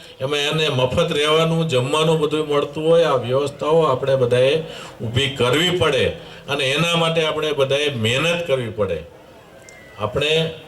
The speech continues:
મોડા જાગ્યા છીએ, પણ જાગ્યા ત્યાંથી સવાર ગણીને આપણે આના, આ દિશામાં કામ કરશું તો આપણે આપણા બાળકોનું ભવિષ્ય આપણે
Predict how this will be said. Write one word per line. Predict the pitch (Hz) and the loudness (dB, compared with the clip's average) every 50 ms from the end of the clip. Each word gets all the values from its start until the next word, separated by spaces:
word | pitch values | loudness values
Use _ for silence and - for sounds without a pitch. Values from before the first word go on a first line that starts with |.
| - - - - 170 - - - - - - | -20 -20 -20 -20 -20 -20 -20 -20 -14 -6 -2
મોડા | 113 113 127 151 165 180 180 | 0 2 4 4 4 4 2
જાગ્યા | 170 170 170 170 170 170 170 156 | 2 2 2 2 2 2 2 0
છીએ, | - - 147 | 0 -4 -8
પણ | 143 - 127 113 | -8 -8 -6 -4
જાગ્યા | 104 117 117 127 - 160 165 160 | -2 0 0 0 2 2 0 0
ત્યાંથી | 156 151 151 156 156 156 156 143 | 0 0 0 -2 0 -2 -4 -6
સવાર | 127 - - 131 131 147 160 175 180 170 | -6 -4 0 2 2 4 4 4 2 2
ગણીને | 165 156 156 156 156 156 151 147 139 127 131 - - - - - - - | 2 2 2 2 2 0 0 -2 -2 -2 -4 -8 -14 -18 -18 -18 -10 -4
આપણે | 117 127 165 - - 190 185 180 175 | -2 -2 -2 0 0 -2 0 0 0
આના, | 175 175 170 | 0 2 0
આ | 160 160 156 | 0 0 0
દિશામાં | 160 156 160 165 156 156 156 151 151 - | -2 -2 -2 0 0 0 0 -2 -4 -2
કામ | 139 139 143 143 139 | -2 -2 -2 -2 -2
કરશું | - 139 139 131 - - 147 147 143 | 0 0 0 0 0 -2 -4 -4 -2
તો | - 135 | 0 0
આપણે | 123 123 123 135 139 139 139 135 135 - 107 | 0 0 0 -2 0 0 2 2 0 -2 -4
આપણા | 107 113 - 135 127 123 | -8 -6 -2 0 0 0
બાળકોનું | 120 113 110 110 117 127 - 131 131 135 135 131 | 2 2 2 2 0 0 0 0 2 2 2 0
ભવિષ્ય | 98 95 98 110 127 135 131 - 151 139 123 110 104 - - - - - - - - - - - - - - - - - - | 2 4 4 4 4 2 0 0 2 2 2 2 2 -2 -6 -10 -10 -10 -12 -12 -12 -14 -14 -14 -14 -16 -18 -20 -16 -10 -4
આપણે | - - - - 202 196 196 180 170 147 127 | -2 -2 0 2 0 0 2 2 0 0 0